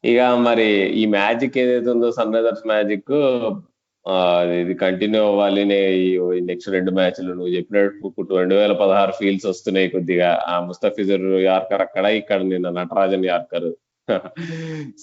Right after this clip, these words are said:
So, నేనైతే కప్పెత్త-, ఎత్తుతామని అనుకుంటున్నా, కానీ కప్పెత్తకపోయినా నాకు రిగ్రెట్స్ లేవు.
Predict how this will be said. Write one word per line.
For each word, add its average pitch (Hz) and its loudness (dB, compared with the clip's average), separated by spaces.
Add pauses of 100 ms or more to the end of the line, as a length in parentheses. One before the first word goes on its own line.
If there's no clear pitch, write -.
(120)
So, 104 6 (640)
నేనైతే 95 2
కప్పెత్త-, 101 -2
ఎత్తుతామని 101 2
అనుకుంటున్నా, 90 -4 (220)
కానీ 92 -2
కప్పెత్తకపోయినా 92 -4
నాకు 90 -2
రిగ్రెట్స్ 90 -2
లేవు. 82 -2